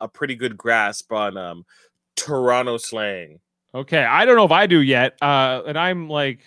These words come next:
Speaker 2: well, I've worked in Toronto for many years, and I, I,
Speaker 1: Just
Speaker 2: I'm not from
Speaker 1: n-,
Speaker 2: Toronto, but
Speaker 1: Tor-, um, next time you're in Toronto or you're talking to a, a Toronto mans them, right?
Speaker 2: Mm-hmm.
Speaker 1: Uh, just throw a mans, just throw a mans in and see how people react.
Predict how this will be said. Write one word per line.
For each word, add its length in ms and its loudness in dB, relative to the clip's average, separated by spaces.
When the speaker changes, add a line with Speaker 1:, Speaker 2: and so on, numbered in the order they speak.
Speaker 2:
well, 140 -4
I've 140 -2
worked 180 0
in 80 -4
Toronto 340 2
for 100 -6
many 240 -2
years, 380 -2
and 200 -6
I, 380 -4
I, 80 -10
Speaker 1:
Just 220 -2
Speaker 2:
I'm 0 -
not 200 -6
from 260 -2
Speaker 1:
n-, 0 -
Speaker 2:
Toronto, 340 -12
but 160 -8
Speaker 1:
Tor-, 340 -2
um, 340 0
next 360 -8
time 240 -2
you're 180 -4
in 80 -8
Toronto 480 -4
or 140 -6
you're 100 -4
talking 360 -6
to 240 -6
a, 120 -2
a 80 -20
Toronto 300 -6
mans 320 -8
them, 400 -10
right? 280 -10
Speaker 2:
Mm-hmm. 220 -12
Speaker 1:
Uh, 160 -2
just 220 -8
throw 140 2
a 40 0
mans, 480 0
just 200 -10
throw 100 -2
a 40 -4
mans 340 -2
in 80 -8
and 120 -10
see 140 -8
how 100 -2
people 280 -8
react. 540 -8